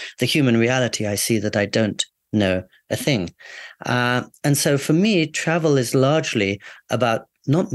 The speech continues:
you move towards certain kinds of knowledge, historical, cultural, human, but really you're moving into a rich and humble sense of all you don't know and per-, perhaps can never know. So I don't want to be presumptuous. And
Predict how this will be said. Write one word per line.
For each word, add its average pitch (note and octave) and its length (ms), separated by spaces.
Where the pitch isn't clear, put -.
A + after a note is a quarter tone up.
you D#3 140
move E3+ 260
towards C3+ 300
certain C#3+ 320
kinds B2 340
of G2+ 80
knowledge, G#2 560
historical, G#2 960
cultural, F#2 640
human, G2 400
but - 140
really D3+ 360
you're A#2+ 180
moving C3 360
into A#2 320
a A2+ 180
rich C#3+ 420
and A#2 140
humble A#2 400
sense G#2+ 340
of G2+ 120
all A#2 260
you A2 100
don't A2 260
know G#2 220
and G2+ 160
per-, A#2 240
perhaps - 420
can A2+ 180
never A#2+ 200
know. F2+ 200
So C3 180
I C3 60
don't F#3+ 240
want F3 160
to C#3+ 60
be C3 220
presumptuous. A#2+ 720
And B2+ 320